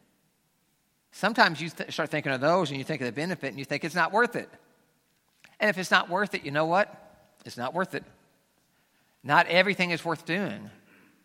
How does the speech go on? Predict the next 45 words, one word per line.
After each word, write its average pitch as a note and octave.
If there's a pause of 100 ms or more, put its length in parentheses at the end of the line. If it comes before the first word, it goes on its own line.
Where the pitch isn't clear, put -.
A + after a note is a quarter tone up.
(320)
So G3
you E3
have G#3+
to G#3+
evaluate E3
the C3
cost -
to C#3
say, C#3+ (160)
"Is C3+
this G#3
something C#3+
really F3+
that A#2+
God C3+
wants B2+
me B2
to A#2
do? A#2+
Is A2
this D3+
something C#3
really C#3+
worth C3 (540)
putting E3
my C3
effort D#3+
and B2
time C3+
into?" C#3 (1120)
In C#3
Luke E3+
fourteen, E3
twenty-eight D#3 (180)
and -
thirty-one, D#3+
it C3
says, C#3 (280)
"Don't F3+
begin F#3
until E3+
you C#3
count E3
the D#3+
cost. -